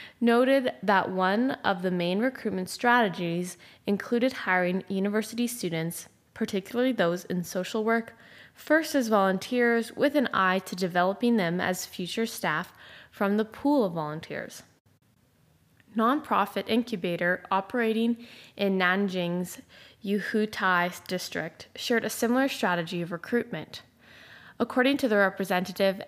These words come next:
N P I tries to train the people it needs, moving recruits from volunteers to interns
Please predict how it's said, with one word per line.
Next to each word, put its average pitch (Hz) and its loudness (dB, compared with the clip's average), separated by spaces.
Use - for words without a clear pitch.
N 233 4
P 233 -6
I 190 2
tries 247 -2
to 277 -6
train 185 -4
the 180 -2
people 202 -4
it - -4
needs, 185 -2
moving 220 2
recruits 208 -2
from 190 -2
volunteers 240 0
to - -10
interns 196 -2